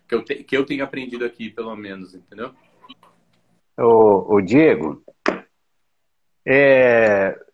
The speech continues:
Speaker 2: eu, eu fico olhando assim, você falar, né, e eu, como eu, eu e o Dedeco, né, como vários outros da, da nossa igreja aqui, como de Campo Grande, vários outros irmãos, né, já estiveram aí em Capitão Gervásio, né,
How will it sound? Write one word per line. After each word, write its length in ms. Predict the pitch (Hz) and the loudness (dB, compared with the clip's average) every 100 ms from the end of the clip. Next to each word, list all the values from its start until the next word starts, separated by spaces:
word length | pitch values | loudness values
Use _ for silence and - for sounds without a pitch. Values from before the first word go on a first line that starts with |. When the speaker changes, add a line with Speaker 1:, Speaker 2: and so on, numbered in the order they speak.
| _ _ _ _ | _ _ _ _
Speaker 2:
eu, 720 | 131 151 160 165 156 127 101 101 | 0 2 4 4 4 4 4 2
eu 120 | 120 | 0
fico 300 | - 214 - | 0 0 2
olhando 300 | 127 139 127 | 4 2 2
assim, 280 | - 135 135 | -2 -2 0
você 260 | 113 127 | -2 -4
falar, 440 | - 107 107 131 127 | 0 2 2 2 0
né, 200 | 113 113 | 0 0
e 100 | 110 | 2
eu, 440 | 113 107 87 78 _ _ - | 4 2 -2 -10 _ _ -10
como 240 | 107 110 | -6 -2
eu, 240 | 110 104 98 | 0 0 2
eu 260 | 107 110 | 2 4
e 20 | |
o 40 | 101 | 2
Dedeco, 560 | 98 85 107 120 - | -2 0 0 0 -4
né, 240 | 98 104 101 - _ | -4 -4 -6 -18 _
como 300 | - 113 110 | -8 -6 -2
vários 420 | 90 147 139 95 | 0 0 0 -2
outros 360 | 123 165 156 101 | 2 2 2 -4
da, 460 | 92 107 95 87 85 | 0 2 2 0 -2
da 180 | 98 | -4
nossa 320 | 98 110 - 104 | 0 0 0 -6
igreja 380 | 82 110 95 | -4 -4 -4
aqui, 240 | 101 - 131 | -6 -4 -6
como 240 | 123 110 | -4 -6
de 100 | 104 | -6
Campo 300 | 104 127 - | -6 -6 -6
Grande, 360 | 90 123 311 95 | -2 0 0 0
vários 340 | 113 135 101 | 0 -2 -2
outros 260 | 107 131 - | -4 -6 -6
irmãos, 480 | 107 101 123 143 - - | -8 0 0 0 -6 -6
né, 260 | 95 110 - - - _ - | -4 -4 -8 -20 -20 _ -4
já 120 | 127 | -4
estiveram 600 | 127 143 120 170 165 131 | -2 -4 2 2 4 2
aí 140 | 117 | 2
em 100 | 117 | -2
Capitão 380 | - 110 - 110 | -4 -6 -2 -2
Gervásio, 560 | 98 92 147 135 120 95 | 0 0 2 0 -2 -6
né, 220 | 98 107 | -10 -10